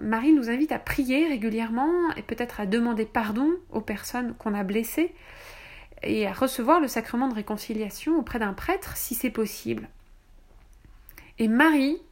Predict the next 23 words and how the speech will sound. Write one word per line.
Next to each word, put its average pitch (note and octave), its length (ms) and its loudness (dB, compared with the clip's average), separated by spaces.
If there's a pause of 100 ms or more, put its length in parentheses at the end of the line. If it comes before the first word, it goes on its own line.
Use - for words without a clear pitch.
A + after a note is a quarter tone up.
(200)
nous D4+ 360 6
apprend B3+ 420 -2
aussi A#3 420 -6
à A#3+ 160 4
louer A3+ 520 0
et C4+ 160 2
à A#3+ 140 2
remercier A3 460 -4
le A3+ 80 -6
Seigneur. F#3+ 460 -4 (1800)
Donc A#3 160 -2
avec E4 260 6
Marie, D4+ 560 6
nous B3+ 160 2
pouvons, C#4+ 680 0 (480)
euh, G#3+ 300 -8 (100)
venir D4+ 400 6
devant B3 260 2
Jésus B3+ 600 2 (540)
et C#4+ 480 2 (680)
dire C4+ 300 0
à B3 80 2
Jésus, A#3 560 -2